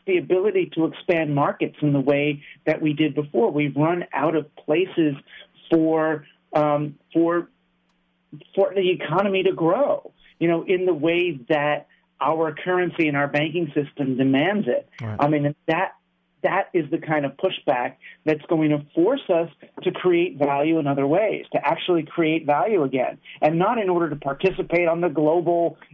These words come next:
Speaker 1: economic, you know, the, the only reason we wanted to participate on that, uh, in the global economy was to make money anyway.
Speaker 2: Yeah.
Speaker 1: Um, you know, now it's a matter of survival. How are people going to, um, create enough value to get food and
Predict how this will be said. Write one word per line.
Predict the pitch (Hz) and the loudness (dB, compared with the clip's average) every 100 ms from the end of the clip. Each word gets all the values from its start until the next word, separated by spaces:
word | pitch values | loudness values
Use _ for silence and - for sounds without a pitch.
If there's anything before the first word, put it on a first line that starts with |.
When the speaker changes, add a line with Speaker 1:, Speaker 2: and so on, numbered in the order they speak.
| - | -2
Speaker 1:
economic, | 180 185 160 151 170 170 - - | -2 0 -2 0 0 -2 -4 -2
you | 185 | 2
know, | 175 165 151 - - | 4 2 0 -8 -6
the, | 175 170 - | -4 -4 -6
the | - 233 | -2 0
only | 269 269 | 0 -2
reason | 233 208 | -2 0
we | 185 | 0
wanted | 190 190 | 0 0
to | 170 | 0
participate | 175 170 180 180 165 151 | -2 -2 -2 0 0 2
on | 151 | 2
that, | 156 156 - | 0 -2 -2
uh, | 156 147 | -4 -2
in | 175 | -2
the | 165 | 0
global | 147 160 160 | 2 0 0
economy | 151 156 151 147 143 | -2 0 0 0 0
was | 147 | 0
to | 156 | 2
make | 151 156 | 2 2
money | 156 156 147 | 0 2 2
anyway. | 220 180 117 - - - | 2 0 0 -4 -8 -12
Speaker 2:
Yeah. | 101 95 | -6 0
Speaker 1:
Um, | 156 156 143 _ _ | 2 0 -6 _ _
you | 170 | 0
know, | 175 165 | 0 2
now | 151 180 226 220 | 0 2 2 0
it's | 196 180 | -2 0
a | |
matter | 170 143 143 139 | 0 2 0 -2
of | 135 - | -4 -4
survival. | 147 147 202 151 123 - | 0 2 2 0 -4 0
How | 160 180 | 0 0
are | 175 | 0
people | 160 151 165 | -2 0 0
going | 151 139 147 151 - | 0 0 0 -2 0
to, | 147 143 - - _ - | 0 0 -6 -20 _ 0
um, | 147 151 147 _ | 0 0 -6 _
create | - 160 160 170 | -4 0 2 2
enough | 175 170 147 | 0 -2 -2
value | 135 135 139 151 156 | 0 0 0 0 -2
to | 151 | -4
get | - 143 131 - _ _ _ - - | 0 0 0 -4 _ _ _ -20 -2
food | 220 233 175 143 | 0 2 2 0
and | 147 151 | -2 -2